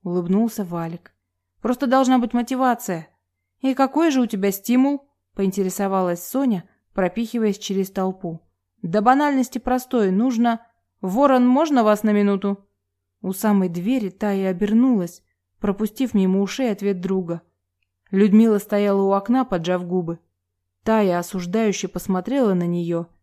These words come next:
и не спешила подходить. В этот момент она очень-очень старалась выглядеть каменной скульптурой.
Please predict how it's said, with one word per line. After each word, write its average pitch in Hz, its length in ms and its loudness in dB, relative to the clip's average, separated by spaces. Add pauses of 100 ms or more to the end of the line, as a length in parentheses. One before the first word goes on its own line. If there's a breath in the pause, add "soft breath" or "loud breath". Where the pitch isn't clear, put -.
(180)
и 262 100 0
не 254 100 6
спешила 240 460 -2
подходить. 175 640 -6 (600)
В 170 100 -6
этот 214 240 2
момент 226 400 4
она 190 160 2
очень-очень 247 760 0
старалась 180 520 -2
выглядеть 196 460 -4
каменной 190 440 2
скульптурой. 170 760 -6